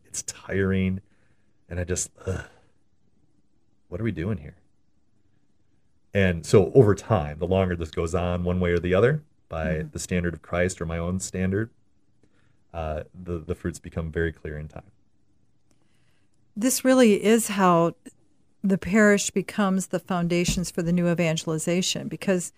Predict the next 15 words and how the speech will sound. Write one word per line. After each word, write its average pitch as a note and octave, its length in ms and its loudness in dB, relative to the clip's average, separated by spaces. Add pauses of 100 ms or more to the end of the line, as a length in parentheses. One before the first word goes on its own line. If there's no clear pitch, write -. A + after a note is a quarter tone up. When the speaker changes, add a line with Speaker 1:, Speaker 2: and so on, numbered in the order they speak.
(400)
Speaker 2:
as G#3+ 300 4
we've F3 380 0 (320)
kind A3 140 4
of F3+ 120 0
gone F3+ 260 4
full G#3 240 2
circle D3+ 760 0 (120)
to - 80 -10
that F3+ 180 2
original F#3+ 640 2 (300)
discussion F#3+ 540 0
that D#3 120 -2
we D3+ 160 -6
had, D#3 400 -4 (600)
that F3 400 0